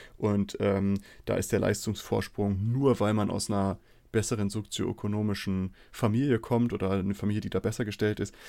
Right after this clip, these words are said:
hat man direkten Vorteil. Aber ein Fünftel der fünfzehnjährigen in Deutschland können, äh, den Sinn von Texten nicht erfassen und reflektieren.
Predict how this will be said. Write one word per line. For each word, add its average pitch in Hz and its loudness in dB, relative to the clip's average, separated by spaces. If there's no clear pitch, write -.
hat - 2
man 107 4
direkten 104 0
Vorteil. 101 0
Aber 127 6
ein 180 8
Fünftel 135 4
der 113 -2
fünfzehnjährigen 117 2
in 104 -2
Deutschland 104 0
können, 110 -2
äh, 101 0
den 104 0
Sinn 120 2
von - -4
Texten - -6
nicht 113 -4
erfassen - -6
und 95 -8
reflektieren. - -8